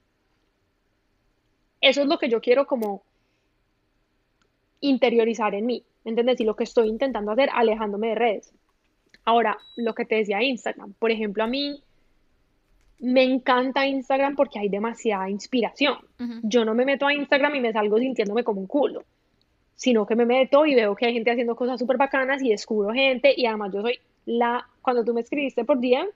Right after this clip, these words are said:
Speaker 2: Ajá.
Speaker 1: me dio risa que me hubieras dicho que te daba pena porque es que yo soy
Speaker 2: <laughs>
Speaker 1: la mamá de hacer eso.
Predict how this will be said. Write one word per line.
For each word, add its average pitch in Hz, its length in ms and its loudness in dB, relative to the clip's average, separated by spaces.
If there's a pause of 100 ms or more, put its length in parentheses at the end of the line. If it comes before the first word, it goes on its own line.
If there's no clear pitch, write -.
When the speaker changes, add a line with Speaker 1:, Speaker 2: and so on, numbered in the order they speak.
(140)
Speaker 2:
Ajá. 233 300 -4
Speaker 1:
me 233 120 2
dio 226 100 6
risa 226 240 2
que 269 80 -6
me 277 80 0
hubieras 226 240 4
dicho 254 180 0
que 294 100 2
te - 100 0
daba 202 260 2
pena 262 260 2
porque 240 340 0
es 196 140 -12
que 220 180 -2
yo 247 200 4
soy 247 280 0 (200)
Speaker 2:
<laughs> - 200 -20
Speaker 1:
la 269 380 4
mamá 262 520 -4 (340)
de 247 120 0
hacer 226 220 -2
eso. 240 320 -2